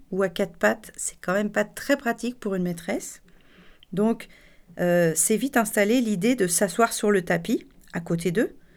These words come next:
ou de placer un tout petit tabouret, euh, à côté de leur activité, à côté du tapis de Lego, à côté de leur puzzle, ou même, euh, un coussin, un coussin, euh, de type, euh, yoga, si vous avez ça, euh,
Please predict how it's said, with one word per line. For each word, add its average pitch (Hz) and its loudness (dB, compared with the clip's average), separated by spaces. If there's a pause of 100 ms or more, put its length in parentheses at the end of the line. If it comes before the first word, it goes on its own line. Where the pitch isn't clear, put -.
(420)
ou 196 -2
de 196 6
placer 196 2
un 185 4
tout 285 -2
petit 269 -6
tabouret, 214 2 (400)
euh, 165 0
à 165 0
côté 202 2
de 180 0
leur 175 2
activité, 180 0
à 156 -2
côté 170 -2
du 165 -6
tapis 165 -6
de 160 -8
Lego, 190 2
à 190 0
côté 165 -6
de 160 -4
leur 160 -6
puzzle, 185 0 (680)
ou 190 -4
même, 202 4
euh, 170 4
un 165 4
coussin, - -4 (300)
un 170 0
coussin, 170 -2
euh, 139 -4
de 151 -6
type, 170 -10
euh, 156 0
yoga, 165 0
si - -10
vous 160 -6
avez 151 -4
ça, - -6
euh, - -8